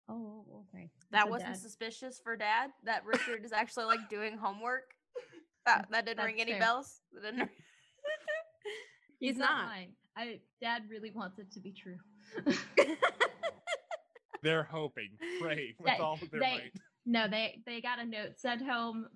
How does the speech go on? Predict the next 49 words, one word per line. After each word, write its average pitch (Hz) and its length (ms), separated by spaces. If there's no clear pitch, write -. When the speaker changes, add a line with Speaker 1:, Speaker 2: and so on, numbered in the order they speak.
Speaker 1:
because 214 380
they, 202 440
the 220 60
parents 202 380
are 196 80
invited 190 540
to 202 60
the 190 80
Yule 180 280
Ball 196 300
to 226 100
see 196 260
their 196 160
children 185 580
perform 196 460
this 226 200
skit. 220 240
Speaker 2:
That 196 160
makes 190 180
sense. 185 520
That 185 140
tracks. 180 220
Speaker 1:
So 190 60
it's 185 180
not, 185 260
it's 202 180
not 185 220
suspicious 190 500
this 185 200
one 180 360
time. 175 440
They 247 100
Speaker 3:
They 339 100
Speaker 1:
have 359 160
documentation 240 960
suggesting 196 580
that 196 160
something 190 340
is 190 100
actually 190 340
happening. 185 420
Speaker 3:
They 160 240
are 175 240
actually 143 440
super 135 420
stoked 127 440
that 123 80
I'm 120 280
getting 117 260